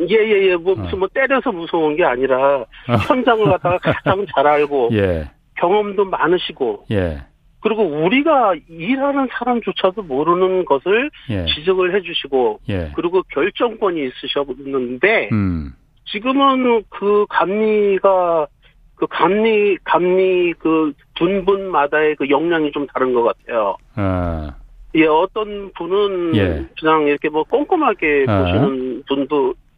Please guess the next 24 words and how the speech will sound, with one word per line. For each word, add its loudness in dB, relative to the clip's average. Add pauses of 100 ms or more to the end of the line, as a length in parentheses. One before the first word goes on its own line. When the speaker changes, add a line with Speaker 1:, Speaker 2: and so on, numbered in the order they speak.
(180)
Speaker 2:
있고. 0
Speaker 1:
있으신데, 2 (380)
어, 2
그런, -4 (320)
또 -4
그렇지 -4
않은 0
분들도 -4
많이 0
있으세요. 0
그래서 2
Speaker 2:
예. -2
Speaker 1:
한 -2
현장에 2
뭐 2
아파트가 0
뭐 -8
한 -4 (100)
열 0
몇 0 (120)
동 -4
진다 0
그러면은 0
Speaker 2:
예. -2